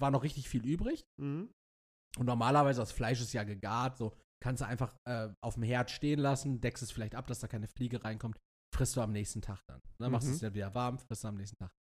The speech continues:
Speaker 1: Hat Oma immer gesagt, entweder, die hat manchmal einen Topf nach draußen gestellt, auf dem Balkon oder in den Kühlschrank,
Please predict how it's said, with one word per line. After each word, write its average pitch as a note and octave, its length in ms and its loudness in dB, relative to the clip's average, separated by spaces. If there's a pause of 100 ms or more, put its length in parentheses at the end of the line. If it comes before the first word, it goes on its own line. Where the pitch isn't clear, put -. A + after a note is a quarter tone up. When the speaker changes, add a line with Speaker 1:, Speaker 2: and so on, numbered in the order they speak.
(160)
Speaker 1:
Hat C3 140 -4
Oma F#3+ 140 4
immer F#3 160 2
gesagt, E3+ 240 -2
entweder, F#3 260 2 (300)
die C#3 60 4
hat D3 80 2
manchmal E3+ 300 4
einen D3 160 2
Topf - 260 -2
nach A2+ 160 0 (120)
draußen B2 580 4
gestellt, A#3+ 460 0
auf C#3 160 -2
dem A2+ 160 2
Balkon A#2+ 680 2 (600)
oder G#3+ 240 6
in G#3 80 -2
den G#3 160 0
Kühlschrank, C3 680 2